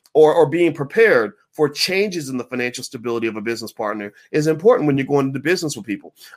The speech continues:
Uh, and it's not just financial stability, though.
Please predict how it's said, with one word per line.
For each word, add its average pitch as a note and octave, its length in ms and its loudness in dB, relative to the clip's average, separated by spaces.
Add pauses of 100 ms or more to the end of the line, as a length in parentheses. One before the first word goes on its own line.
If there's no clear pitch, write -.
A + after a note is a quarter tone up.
Uh, C#3 180 2
and E3 140 6
it's D#3+ 180 -2
not G3+ 240 2
just E3 200 -4
financial E3 380 -2
stability, G#2+ 520 -6
though. F#2+ 260 -8